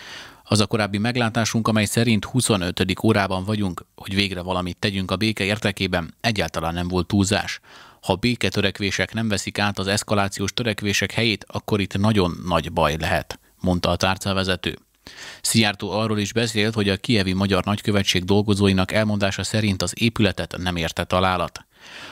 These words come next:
A kijevi magyar nagykövetség munkatársai jól vannak, de az idő egy részét az óvóhelyen kell tölteniük, hiszen most biztonságuk a legfontosabb szempont. A dolgozók munkáját nehezíti az internet,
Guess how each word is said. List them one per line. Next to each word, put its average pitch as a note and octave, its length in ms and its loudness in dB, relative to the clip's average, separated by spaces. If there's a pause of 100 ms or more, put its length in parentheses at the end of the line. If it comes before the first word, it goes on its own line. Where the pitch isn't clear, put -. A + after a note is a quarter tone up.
A - 160 0
kijevi A2 340 0
magyar G#2 320 0
nagykövetség G2 600 0
munkatársai G2+ 640 2
jól A2+ 200 4
vannak, G#2+ 300 4
de G#2+ 140 2
az F#2 160 2
idő G#2 320 2
egy F2+ 180 0
részét G2+ 440 0
az F#2 160 -2
óvóhelyen F2 520 -4
kell F2+ 160 0
tölteniük, F#2+ 640 2
hiszen F2+ 280 0
most F2 220 -6
biztonságuk F2 600 -2
a F#2 40 4
legfontosabb F#2+ 580 -2
szempont. G#2 460 -2 (400)
A - 140 0
dolgozók A2 520 2
munkáját A2+ 500 2
nehezíti A2 500 0
az G2+ 100 0
internet, A2 580 0